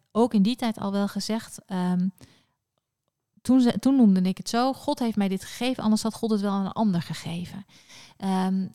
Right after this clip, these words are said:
en nu in mijn taal zou ik het nu zo zeggen van, het maakt jou tot jou hier op deze aarde in dit leven. Ehm, en dat kan z-, zijn, eh, een goede moeder zijn. Eh, dat kan zijn, ehm, eh,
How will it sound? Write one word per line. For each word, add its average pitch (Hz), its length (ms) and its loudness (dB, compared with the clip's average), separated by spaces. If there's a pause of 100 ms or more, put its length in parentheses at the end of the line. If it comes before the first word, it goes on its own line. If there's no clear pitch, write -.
en 190 260 -2 (220)
nu 196 400 8
in 208 140 0
mijn 196 260 -2
taal 190 360 -2
zou 185 220 -2
ik - 80 -4
het 190 100 -4
nu 220 180 8
zo 220 260 0
zeggen 202 360 -6
van, 196 240 -8
het - 320 -14 (100)
maakt 226 520 -4
jou 233 360 2
tot - 180 -6
jou 220 420 -2
hier 226 240 2
op 196 100 -6
deze 208 300 -2
aarde 202 300 -4
in 196 80 2
dit 190 160 0
leven. 185 480 -6 (520)
Ehm, 190 360 2 (200)
en 208 360 2 (240)
dat 196 240 -4
kan 339 240 -2
z-, 254 120 -6 (120)
zijn, 190 500 -2 (180)
eh, 185 200 -2
een 202 140 0
goede 254 220 -4
moeder 285 260 -2
zijn. 170 440 -6 (480)
Eh, 196 240 0
dat - 200 -4
kan 320 260 -6
zijn, 202 540 0 (100)
ehm, 190 600 0
eh, 190 120 -4